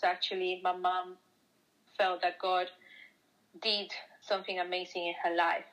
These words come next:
and she wanted to, for us to grow in, in our faith, and it's, that's exactly what happened. So I joined, we joined church, and I was part of the,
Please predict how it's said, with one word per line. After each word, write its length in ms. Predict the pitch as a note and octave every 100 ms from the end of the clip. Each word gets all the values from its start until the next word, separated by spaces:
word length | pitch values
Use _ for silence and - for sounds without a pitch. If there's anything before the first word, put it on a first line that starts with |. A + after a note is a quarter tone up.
| -
and 140 | F3+ F3
she 140 | F3
wanted 320 | F3 F3 F3 -
to, 240 | E3+ F3 -
for 80 | F3+
us 320 | E3+ E3+ - -
to 240 | - E3+ E3+ - - _ -
grow 380 | - G3+ F#3+ E3+ E3+ _ _ -
in, 200 | F3 F3 -
in 140 | F3+
our 240 | E3+ D#3 - -
faith, 280 | - - - -
and 140 | F3+ F3
it's, 160 | F3+ -
that's 200 | F3 F3+
exactly 360 | - F3 F3
what 140 | F3 E3+
happened. 420 | F#3 F#3 E3+ E3
So 120 | -
I 80 | F3
joined, 300 | G3 G#3+ A3 G#3+
we 120 | F#3+
joined 220 | A3+ A#3
church, 360 | - D#3+ E3+ F3+
and 140 | F3
I 80 | E3+
was 140 | E3+ -
part 160 | F3 E3+
of 140 | F3 E3+
the, 220 | F3 E3+